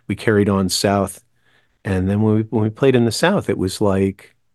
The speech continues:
you know, we just had s-, incredibly shitty shows, and I think we were all just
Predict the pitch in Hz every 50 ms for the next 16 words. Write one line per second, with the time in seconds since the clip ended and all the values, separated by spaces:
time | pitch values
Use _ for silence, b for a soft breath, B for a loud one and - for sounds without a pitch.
0 | _ _ _ - 127 117 104 104 101 98 98 101 101 - 131 127 139 165 151 -
1 | - - 104 95 92 - - - - - - _ _ - 104 101 - - - 110
2 | 117 123 120 117 - - - 104 104 101 - - - 123 156 151 117 113 110 -
3 | - - 98 98 98 101 98 98 98 - - 95 - - - 123 117 - - 104
4 | 104 104 104 104 101 98 - 98 98 98 98 101 101 101 101 - - _ _ _
5 | _ _ _ _ _ _ _ _ _ _ - - - 101 101 98 - - - -
6 | - -